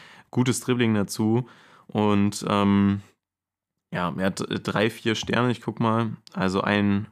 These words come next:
Skill-Move-Upgrade, hatte sonst zwei. Auf drei, gut. Ob das jetzt so einen großen Impact hat auf das Spiel,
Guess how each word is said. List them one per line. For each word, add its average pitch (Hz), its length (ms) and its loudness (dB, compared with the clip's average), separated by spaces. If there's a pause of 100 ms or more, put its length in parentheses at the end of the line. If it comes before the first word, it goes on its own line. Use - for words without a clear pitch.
(100)
Skill-Move-Upgrade, 117 1200 0
hatte 98 160 -8
sonst 98 340 -6
zwei. 117 400 -4 (600)
Auf - 180 -12
drei, 90 380 -8
gut. 90 400 -6 (160)
Ob 101 100 -14
das 92 160 -4
jetzt 90 140 -6
so 95 100 -4
einen 90 220 -4
großen - 340 -12
Impact 98 380 -4
hat 101 100 -6
auf - 460 -8
das - 200 -8
Spiel, 110 520 0